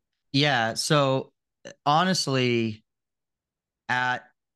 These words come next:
it's gonna sound kind of, like, anti a lot of what other things in jiu-jitsu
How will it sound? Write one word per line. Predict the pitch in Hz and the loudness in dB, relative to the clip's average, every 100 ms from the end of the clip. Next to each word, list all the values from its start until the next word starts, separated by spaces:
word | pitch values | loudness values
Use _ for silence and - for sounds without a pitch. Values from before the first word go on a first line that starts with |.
| _ _ _ | _ _ _
it's | 117 117 | -8 -4
gonna | - 120 | -2 -2
sound | - 120 113 110 | 0 0 0 0
kind | 113 | -2
of, | 110 | 0
like, | 107 101 - | -2 -4 -6
anti | 107 107 107 - 110 110 107 | -6 -4 -4 -2 0 2 0
a | 113 | -4
lot | 104 107 107 | -2 -2 -2
of | 98 | -2
what | 107 - - | -6 -4 -6
other | 110 | -4
things | 107 113 107 | -4 -2 -2
in | 104 | -2
jiu-jitsu | 101 95 104 98 113 107 107 | -6 -6 -6 -4 -2 -2 -2